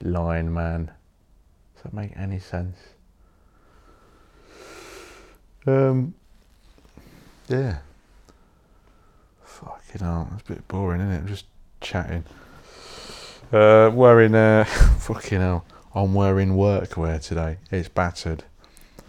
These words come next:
That's the point of it. I brought it like that. I think it's the style. I kinda like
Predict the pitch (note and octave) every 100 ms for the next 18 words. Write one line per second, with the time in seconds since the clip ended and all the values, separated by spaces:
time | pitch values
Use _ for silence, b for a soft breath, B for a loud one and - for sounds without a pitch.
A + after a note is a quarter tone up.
0 | B F#2+ F2 - E2+ G2+ F#2 E2+ F#2 E2
1 | - - b b b b b b b -
2 | G2 G2+ A2 G#2 F2+ E2 D#2+ - E2 D#2+
3 | - F#2 - A2+ G2+ D#2+ - G2 - F#2
4 | E2+ E2 D#2+ D#2+ - _ _ F#2+ - G#2
5 | G2 F#2 F2+ F2+ F2